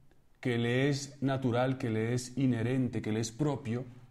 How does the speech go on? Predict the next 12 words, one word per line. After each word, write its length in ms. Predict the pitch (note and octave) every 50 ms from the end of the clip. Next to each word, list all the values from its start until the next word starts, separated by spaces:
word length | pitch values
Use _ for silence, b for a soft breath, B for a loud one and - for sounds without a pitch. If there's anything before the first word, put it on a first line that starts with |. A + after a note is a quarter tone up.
| - - - - - - - b b b b b b b
y 120 | - B2+ B2+
que 260 | C3 C#3+ C3+ C3 B2+
en 100 | B2+ C3+
ese 200 | C3+ C3 D#3 C#3+
curso 300 | - D#3+ E3 D3+ - D#3+
de 80 | D3 B2+
la 80 | A#2
historia 460 | A2+ G#2+ - - C3+ C3+ C3+ C#3 C3
no 160 | B2+ C3+ C3+ C3
parece 320 | C3+ C3+ C#3 C3 A#2 C3+
intervenir 560 | B2 A#2+ B2 A#2+ A2 G#2+ A2 G#2+ A2 A2 G#2
Dios. 420 | A2 A#2 A2 G#2 - - - -